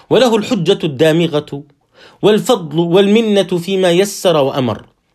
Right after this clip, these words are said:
وفيما أراده في إنقاذ عيسى عليه الصلاة والسلام من اليهود، وفي من ألقي شبهه عليه. اللهم علمنا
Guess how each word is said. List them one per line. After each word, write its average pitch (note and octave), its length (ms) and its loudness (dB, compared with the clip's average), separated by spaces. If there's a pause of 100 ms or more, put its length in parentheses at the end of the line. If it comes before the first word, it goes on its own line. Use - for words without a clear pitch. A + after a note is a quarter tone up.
(120)
وفيما F3 500 2
أراده E3 400 2
في D#3+ 260 -4
إنقاذ D3+ 400 0
عيسى D3+ 340 0
عليه D3 340 0
الصلاة D#3+ 400 -2
والسلام D3 460 0
من F3 160 2
اليهود، F#3+ 500 0
وفي C#3 400 -2
من A2+ 320 -4 (600)
ألقي C#3 520 2
شبهه E3 680 0 (200)
عليه. A#2 320 -2 (1300)
اللهم D3 340 0
علمنا D#3+ 640 2